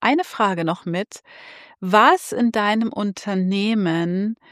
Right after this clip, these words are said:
ähm, fördert gerade Innovation und was behindert aber auch immer Innovation gerade eben? Äh, hat das vielleicht etwas auch mit Kontrolle, mit Richtung, mit Tempo,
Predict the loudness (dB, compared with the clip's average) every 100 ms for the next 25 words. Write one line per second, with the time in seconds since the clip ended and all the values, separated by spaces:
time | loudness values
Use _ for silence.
0 | -20 _ -2 0 0 -4 2 4 6 4
1 | 0 -6 -2 0 -2 -2 -4 -6 -8 -8
2 | -4 -2 -4 -2 -2 2 4 4 2 0
3 | 0 2 6 8 8 4 2 0 2 0
4 | -2 -2 -2 -2 0 2 2 -2 -4 -8
5 | -4 0 0 -2 -4 -4 -4 -4 -4 -6
6 | -8 -12 -18 -18 -18 -18 -20 -20 -8 0
7 | 2 2 0 0 2 2 4 0 -2 0
8 | 2 2 0 -4 -10 -2 0 0 2 4
9 | 6 6 4 2 0 -2 -2 -2 -2 -4
10 | 0 2 0 -2 0 0 -2 -8 -18 _
11 | -2 2 4 2 2 4 4 4